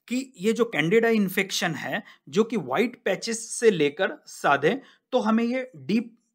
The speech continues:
ऑर्गन इन्फेक्शन भी कॉज कर सकता है, जिससे ऑर्गन डैमेज भी हो सकते हैं। ओके, so, uh, ये generally, uh, क्या-क्या सिम्टम्स हमें कॉज कर सकता है, जो आज हमने देखा है, जैसे बर्निंग माउथ हो गया, vulvovaginal candi-, candidiasis,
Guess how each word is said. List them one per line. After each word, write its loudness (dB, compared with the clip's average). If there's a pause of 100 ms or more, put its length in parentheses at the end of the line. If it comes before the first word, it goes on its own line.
(260)
ऑर्गन 0
इन्फेक्शन -2
भी -2
कॉज -4
कर -2
सकता -8
है, -4
जिससे -4
ऑर्गन 0
डैमेज 0
भी -4
हो 2
सकते -8
हैं। -10 (380)
ओके, 0 (260)
so, -2 (440)
uh, 2 (180)
ये 0
generally, 2
uh, 0
क्या-क्या -2
सिम्टम्स -2
हमें 0
कॉज 2
कर 2
सकता -4
है, 0
जो 2
आज 4
हमने -2
देखा -2
है, -4 (240)
जैसे -2
बर्निंग 0
माउथ -2
हो 0
गया, 2 (260)
vulvovaginal 0
candi-, -2 (200)
candidiasis, 2